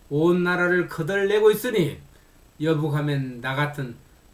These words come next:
팔십 주를 향해 달려가는 무식쟁이 목사도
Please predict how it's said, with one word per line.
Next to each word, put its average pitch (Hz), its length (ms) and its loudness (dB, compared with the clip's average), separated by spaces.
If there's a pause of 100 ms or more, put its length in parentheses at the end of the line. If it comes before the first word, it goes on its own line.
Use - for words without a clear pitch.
(320)
팔십 160 480 -6
주를 175 300 2
향해 180 240 0
달려가는 175 720 0 (280)
무식쟁이 180 640 0
목사도 160 720 -2